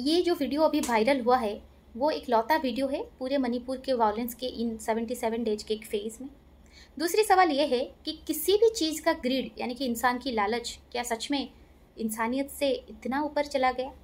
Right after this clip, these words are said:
कि वो इस तरह का हेनस crime भी कर सकता है? और तीसरा और सबसे अहम सवाल, rape के लिए punishment क्या होना चाहिए इंडिया में, जिसकी वजह से कोई किसी का रेप या sexual molestation करने से पहले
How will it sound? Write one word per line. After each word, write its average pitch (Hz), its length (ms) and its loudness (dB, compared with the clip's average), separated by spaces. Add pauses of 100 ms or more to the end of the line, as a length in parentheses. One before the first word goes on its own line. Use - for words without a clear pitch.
(120)
कि 233 140 -12
वो 226 180 -4
इस 254 200 -6
तरह 240 140 -2
का 247 140 -8
हेनस 226 340 -2
crime 214 280 -4
भी 226 100 -6
कर 220 180 -8
सकता 220 340 -12
है? 254 120 -14 (180)
और 277 120 2
तीसरा 339 420 2
और 349 100 6
सबसे 311 300 -2
अहम 240 280 -4
सवाल, 202 360 -6 (600)
rape 320 260 0
के 392 100 0
लिए 349 200 0
punishment 311 680 0
क्या 294 140 6 (140)
होना 220 200 0
चाहिए 220 300 -2
इंडिया 202 360 -6
में, 208 140 -16 (480)
जिसकी 220 260 -4
वजह 220 180 0
से 277 200 2 (260)
कोई 269 160 4
किसी 269 300 -6
का 262 140 0
रेप 247 320 0
या 240 60 2
sexual 226 360 -4
molestation 214 480 -4
करने 220 260 0
से 220 140 -6
पहले 277 300 -4